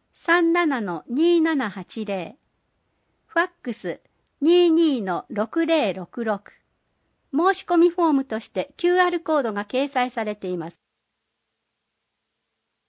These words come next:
九月一日金曜から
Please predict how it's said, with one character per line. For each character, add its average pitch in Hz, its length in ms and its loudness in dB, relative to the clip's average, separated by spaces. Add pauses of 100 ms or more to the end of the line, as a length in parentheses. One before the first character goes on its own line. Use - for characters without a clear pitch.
(880)
九 370 160 -4
月 349 260 -4
一 254 340 -8
日 226 420 -8
金 294 280 -2
曜 254 200 -4
か 180 160 -8
ら 170 200 -8